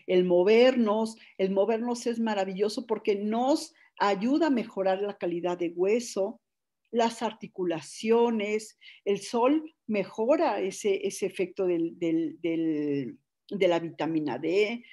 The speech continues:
de nuestros fitoestrógenos, de nuestro calcio, de nuestros minerales. Ujú.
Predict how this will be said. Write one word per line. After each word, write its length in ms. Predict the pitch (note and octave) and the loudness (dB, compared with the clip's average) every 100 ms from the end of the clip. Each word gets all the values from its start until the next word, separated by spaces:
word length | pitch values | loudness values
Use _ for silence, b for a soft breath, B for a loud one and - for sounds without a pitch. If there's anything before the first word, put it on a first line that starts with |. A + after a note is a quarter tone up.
| B _ | B _
de 100 | B3+ | -2
nuestros 600 | G#3 E3+ - F3+ D#3+ D#3 | 0 0 -2 -2 0 -2
fitoestrógenos, 1040 | - D#3+ C#3+ D3 G#3 A3 A3 G#3 F#3 F#3+ - b b | -6 -8 -6 -4 0 0 0 -4 -4 -6 -8 b b
de 360 | F#3 A#3 A#3+ A#3+ | 0 2 4 2
nuestro 920 | G#3+ F#3+ - - E3+ D#3+ D#3 D3+ - | 2 0 -4 -6 -2 0 0 -2 -4
calcio, 840 | G3+ A#3 A#3+ A#3+ G#3+ G3 G3 G3+ _ _ | -2 0 -2 -2 -2 0 -2 -6 _ _
de 200 | F#3 A3+ | 0 0
nuestros 360 | G3+ F3+ F#3 E3 | 0 -4 -6 -4
minerales. 1120 | E3 E3 D#3 F3 A#3+ A#3+ A3 G#3+ A3 - - - | -2 -2 0 2 2 2 4 4 0 -6 -18 -12
Ujú. 460 | A3 G3+ G#3+ G4+ | -10 -6 -4 -4